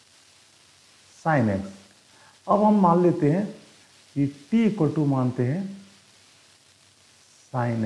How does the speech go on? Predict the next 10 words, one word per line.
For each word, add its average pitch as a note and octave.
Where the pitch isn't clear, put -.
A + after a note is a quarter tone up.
x, G#2+
तो B2+
आपका B2
y C3
equal C#3+
to D3
हो C#3+
जाएगा C3
आपका D#3
cos D#3